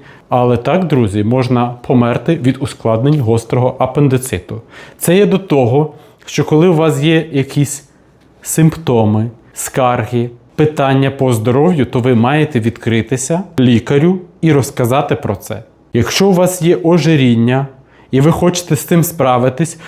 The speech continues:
то ви повинні заявити про це і розказати всім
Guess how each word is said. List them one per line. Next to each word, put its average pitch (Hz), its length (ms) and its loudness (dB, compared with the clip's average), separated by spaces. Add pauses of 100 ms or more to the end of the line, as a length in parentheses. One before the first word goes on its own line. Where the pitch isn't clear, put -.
(160)
то 156 80 0
ви 170 120 4
повинні 170 720 2
заявити 147 680 2
про 139 220 -2
це 151 300 0
і 147 80 2
розказати 135 760 0
всім 143 540 0